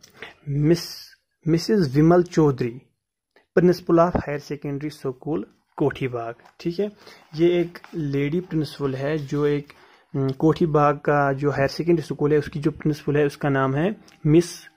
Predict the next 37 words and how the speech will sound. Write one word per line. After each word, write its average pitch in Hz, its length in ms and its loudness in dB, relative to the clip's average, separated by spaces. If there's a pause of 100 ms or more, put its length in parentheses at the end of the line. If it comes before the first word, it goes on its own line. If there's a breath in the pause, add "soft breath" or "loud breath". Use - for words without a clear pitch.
(240 soft breath)
मिसेस 156 320 4
विमल 147 380 2 (100)
चौधरी, 123 500 -6
ठीक 208 220 -4
है। 240 120 -2 (580 loud breath)
श्रीनगर, 165 380 2 (100)
asks 196 460 0
her 226 80 0 (120)
assistant 156 640 -4
to 180 140 4
draft 160 540 0 (120)
a 170 40 2
message 160 540 2 (180)
on 180 200 4
her 170 160 0
behalf 143 460 -2 (200)
for 165 140 4
the 180 80 0
class 165 420 -2
representatives 143 1000 0 (180)
and 160 260 -2
the 156 240 0 (220)
staff 151 260 0
secretary। 131 540 -6 (380 loud breath)
तो 190 60 2
वो 202 140 8
क्या 208 180 0
कहती 185 360 -4
है, 190 40 2
वो 185 120 2
अपनी 185 240 0
असिस्टेंट 190 560 -2
को 185 160 2
कहती 160 340 -4
है 170 120 0
कि 180 100 -2
आप 170 320 0